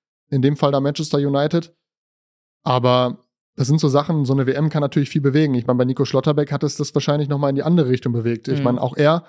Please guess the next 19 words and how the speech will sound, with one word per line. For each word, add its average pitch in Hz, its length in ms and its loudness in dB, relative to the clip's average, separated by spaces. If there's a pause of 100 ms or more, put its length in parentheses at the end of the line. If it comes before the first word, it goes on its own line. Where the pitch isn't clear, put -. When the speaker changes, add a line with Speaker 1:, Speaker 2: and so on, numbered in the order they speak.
(400)
Speaker 1:
wollte 151 220 4
sich 147 120 -2
natürlich 156 360 0
auf 143 80 -2
der 151 100 0
großen 143 320 0
Bühne 160 240 2
präsentieren. 165 680 0 (580)
Das 127 80 -2
ist 127 120 -2
dann 139 100 2
durch 127 120 2
die - 80 -6
Verletzung, 131 680 0 (200)
ja, 117 420 -2
nicht 139 180 0
mehr 170 140 4
so 165 100 0
gewesen. 165 560 -2